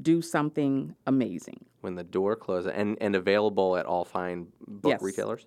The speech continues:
Speaker 1: absolutely.
Speaker 2: Good. Excellent. You can get it, I, so I can go on Amazon
Speaker 1: Right now.
Speaker 2: and I can get it,
Speaker 1: Yep.
Speaker 2: and I can be like, "She works right across the hall."
Speaker 1: Yes.
Speaker 2: That is pretty cool. <laughs> Welcome to twenty twenty.
Speaker 1: <laughs>
Speaker 2: Huh?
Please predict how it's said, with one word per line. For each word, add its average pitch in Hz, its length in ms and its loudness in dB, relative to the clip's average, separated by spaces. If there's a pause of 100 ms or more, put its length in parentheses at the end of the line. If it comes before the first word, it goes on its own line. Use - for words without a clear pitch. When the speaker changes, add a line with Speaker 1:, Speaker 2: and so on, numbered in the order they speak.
(120)
Speaker 1:
absolutely. 139 640 -8
Speaker 2:
Good. 113 340 -2 (160)
Excellent. 107 240 -6
You 107 80 0
can 113 80 2
get 110 180 6
it, 92 60 0
I, 101 220 -2
so 107 80 0
I 113 60 4
can 143 80 2
go 151 100 8
on 135 100 6
Amazon 104 560 0 (180)
Speaker 1:
Right 135 240 -2
now. 113 360 -6
Speaker 2:
and 98 120 0
I 101 120 2
can 113 100 0
get 110 200 6
it, 87 200 -2 (140)
Speaker 1:
Yep. - 160 -6
Speaker 2:
and 95 80 -4
I 98 80 0
can 104 100 -4
be 101 160 2
like, 87 320 -2
"She - 160 -4
works 110 220 0
right 95 300 0
across 101 360 2
the 90 120 0
hall." 69 360 -2
Speaker 1:
Yes. - 500 -8
Speaker 2:
That 120 160 -6
is 92 120 -4
pretty - 260 -8
cool. 80 240 -6 (200)
<laughs> - 200 -14
Welcome 113 300 2
to 87 140 2 (100)
twenty 90 320 -4
twenty. 90 360 -10 (240)
Speaker 1:
<laughs> - 220 -8
Speaker 2:
Huh? 120 180 -2